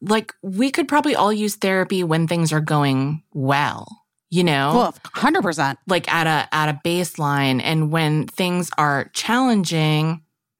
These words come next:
Speaker 1: then, you know, w-, we really need to get on it. So BetterHelp is there for ya.
Speaker 2: And they make it so easy for everyone, which I think is what is so important, especially for people who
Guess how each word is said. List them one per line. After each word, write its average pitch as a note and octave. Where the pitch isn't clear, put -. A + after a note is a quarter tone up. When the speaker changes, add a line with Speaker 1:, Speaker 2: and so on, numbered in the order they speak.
Speaker 1:
then, D#3+
you E3+
know, C#3+
w-, E3+
we F3
really F3
need C#3+
to F3
get D3
on B2
it. E2+
So D#3
BetterHelp F#3+
is E3+
there D#3
for D#3+
ya. G2
Speaker 2:
And B3+
they C4+
make C4
it D4
so B3+
easy F3
for -
everyone, F3+
which E3
I D3+
think D3
is C3+
what C3+
is E3
so D#3
important, D3
especially D3+
for D#3+
people D3+
who C#3+